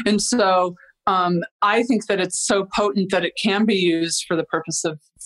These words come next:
freedom and liberation rather than for the purpose of justifying dominance, which, so I refuse to leave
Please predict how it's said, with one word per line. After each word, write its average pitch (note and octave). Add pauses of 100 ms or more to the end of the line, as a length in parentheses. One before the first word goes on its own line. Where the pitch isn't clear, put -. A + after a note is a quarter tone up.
freedom F3
and D#3
liberation D#3+ (340)
rather E3+
than D#3 (120)
for F3
the E3+
purpose D#3+
of D3+
justifying D3+
dominance, - (220)
which, F#3+ (380)
so G3
I G3+
refuse A3
to G3
leave E3+